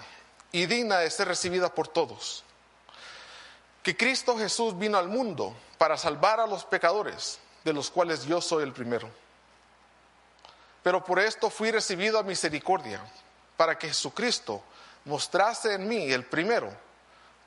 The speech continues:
toda su clemencia, para ejemplo de los que habrían de creer en él, para vida eterna. Por tanto, al Rey de los siglos, inmortal, invisible,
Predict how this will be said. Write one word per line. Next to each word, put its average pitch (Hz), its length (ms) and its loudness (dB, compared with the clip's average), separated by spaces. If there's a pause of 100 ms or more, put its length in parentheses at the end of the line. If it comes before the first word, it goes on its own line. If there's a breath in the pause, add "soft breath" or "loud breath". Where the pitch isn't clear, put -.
toda 233 260 4
su 208 140 -4
clemencia, 160 640 -2 (1040 soft breath)
para 156 260 6
ejemplo 214 480 0
de 196 80 2
los 160 200 0
que - 140 2
habrían 185 340 0
de 165 140 -2
creer 170 320 2
en 147 120 0
él, 107 280 -4 (340)
para 131 180 4
vida 139 240 -2
eterna. 135 400 -2 (720 loud breath)
Por - 160 2
tanto, 180 540 0 (400 loud breath)
al 143 240 4
Rey 165 200 4
de 180 120 2
los 165 160 -2
siglos, 156 640 -4
inmortal, 143 920 0 (320)
invisible, 160 720 -2